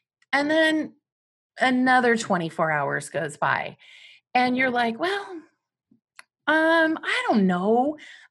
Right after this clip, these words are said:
A Disney cruise, is that really a good idea? It could be too expensive. I, you know, should we be going on cruises anytime soon? I, you know, I just don't know."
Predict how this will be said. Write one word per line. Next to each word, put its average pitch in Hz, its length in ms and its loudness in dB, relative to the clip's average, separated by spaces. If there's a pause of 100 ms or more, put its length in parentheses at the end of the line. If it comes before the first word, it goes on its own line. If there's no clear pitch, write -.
A 247 80 4
Disney 311 400 -4
cruise, 277 440 -6
is 190 120 -4
that - 280 -4
really 240 320 -2
a 220 80 0
good 220 180 0
idea? 208 500 0
It - 120 -6
could 254 200 -6
be 226 140 -2
too 220 240 -2
expensive. 196 920 -4
I, - 160 -4
you 214 160 -4
know, 196 180 -2 (460)
should 294 240 -4
we 294 120 -4
be 269 120 -4
going 247 280 0
on 226 200 2
cruises 226 560 0
anytime 220 560 -2
soon? 208 480 -6
I, 233 340 -10
you 220 120 -8
know, 226 240 -4
I 277 160 -4
just 214 220 -8
don't 165 220 -8
know." 156 260 -6